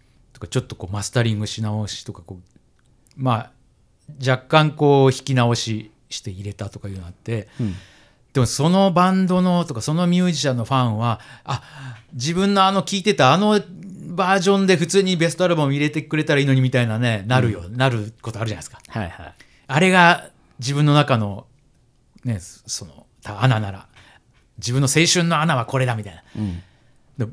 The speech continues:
Speaker 1: ぼ-、ボーカル取り直してんの？みたいな。<laughs> なったりとかね。まあ、わがままですからね、聞く人はね。
Speaker 2: まあ、でも、その当時のしか、やっぱ、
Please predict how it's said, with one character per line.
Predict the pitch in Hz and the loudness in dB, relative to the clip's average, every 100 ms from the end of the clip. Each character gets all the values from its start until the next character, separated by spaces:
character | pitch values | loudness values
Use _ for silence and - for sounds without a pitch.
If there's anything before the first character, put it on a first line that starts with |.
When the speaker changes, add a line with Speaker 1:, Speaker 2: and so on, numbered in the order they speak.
| _ - | _ -12
Speaker 1:
ぼ-、 | 120 | -8
ボ | 120 120 151 | -2 4 4
ー | 233 | 4
カ | |
ル | - | 0
取 | 165 | 0
り | 285 | 4
直 | 349 | 2
し | - | 2
て | |
ん | 120 | -2
の？ | |
み | 104 | -4
た | - | -10
い | - - - 170 160 151 294 311 220 | -16 -8 2 2 4 0 0 0 2
な。 | 175 | 4
<laughs> | |
な | - | 2
っ | |
た | - 123 | 2 0
り | |
と | 123 | 0
か | 110 | -2
ね。 | 135 120 - - - - 254 277 269 277 254 226 | 0 0 -4 -12 -6 -4 -2 0 0 0 -4 0
ま | 139 | 2
あ、 | |
わ | 113 147 | 4 4
が | 233 | 4
ま | 269 247 | 2 0
ま | 90 | -4
で | - | -10
す | - | -12
か | 110 | -10
ら | |
ね、 | 143 | -10
聞 | - | -10
く | - | -10
人 | - 85 | -8 -8
は | 90 | -6
ね。 | 147 - _ _ _ | -8 -8 _ _ _
Speaker 2:
ま | - 185 | -4 2
あ、 | |
で | 240 | 2
も、 | 165 107 | 2 0
そ | - 202 | -2 0
の | 220 220 - _ - | 2 0 -4 _ -2
当 | 247 240 | 4 4
時 | 180 | 4
の | 135 120 104 - | 2 0 -2 -6
し | - | -4
か、 | 123 110 92 - | 0 0 -4 -12
や | 123 | -10
っ | |
ぱ、 | - | -6